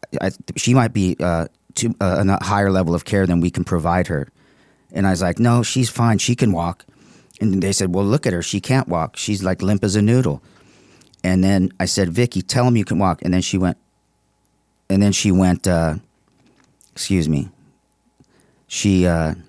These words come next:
she couldn't talk.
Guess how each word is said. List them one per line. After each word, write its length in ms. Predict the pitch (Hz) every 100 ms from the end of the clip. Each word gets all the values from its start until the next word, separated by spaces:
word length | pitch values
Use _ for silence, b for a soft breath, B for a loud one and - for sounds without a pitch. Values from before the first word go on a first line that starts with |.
| _ _ _ _ _ _ _ _ _ - - b b b b b b _
she 220 | - -
couldn't 260 | - 90 85
talk. 380 | 90 78 -